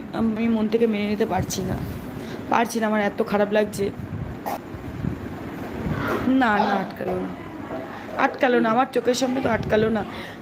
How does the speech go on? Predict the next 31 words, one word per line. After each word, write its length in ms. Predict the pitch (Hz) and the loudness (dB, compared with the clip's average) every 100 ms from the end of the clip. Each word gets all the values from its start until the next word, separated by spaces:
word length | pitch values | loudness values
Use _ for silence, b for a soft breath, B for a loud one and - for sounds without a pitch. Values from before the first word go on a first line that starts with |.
| B | B
এবং 300 | 247 277 277 | 4 6 4
দাঁড়িয়ে 300 | 240 226 254 | 2 2 2
দাঁড়িয়ে 220 | 254 254 | 4 4
আমি 160 | 233 247 | 2 2
কি 180 | 247 247 | -2 0
বলবো 560 | 214 233 233 233 233 | 4 4 4 4 6
সেটাই 460 | 226 220 214 233 247 | 4 0 4 4 4
ও 80 | 208 | 2
শুনছিল। 540 | - 208 202 208 220 | 2 -2 0 0 4
দাঁড়িয়ে 340 | 269 269 247 | 4 4 4
আমি 160 | 247 277 | 4 4
আজকে 180 | 277 320 | 4 2
আর 60 | |
ভয় 260 | 262 220 214 220 | 2 4 4 4
পাইনি। 320 | 226 190 185 - B B - | 2 2 -2 -8 B B 0
কেন 240 | 247 269 | 2 4
ভয় 200 | 233 214 208 | 4 4 4
পাবো? 280 | 208 196 220 | 2 4 4
দাঁড়িয়ে 420 | 214 208 226 220 | 6 4 4 4
দেখলাম 340 | 220 214 226 220 | 4 2 0 -2
কিছু 180 | 226 240 | -4 0
একটা 160 | 233 233 | 0 4
করছিল, 360 | 214 214 226 | 4 4 4
ওরা 140 | 214 214 | 2 4
মায়েরা 360 | 220 208 214 | 4 6 6
বলছিল 360 | 214 208 214 208 | 6 4 2 -2
ক্যামেরা 340 | 208 202 202 | 0 0 0
করছে 320 | 196 202 - | 0 0 0
না 80 | 196 | -2
কি 180 | 196 196 | -2 0
করছে, 360 | 190 190 - - | 2 2 2 -2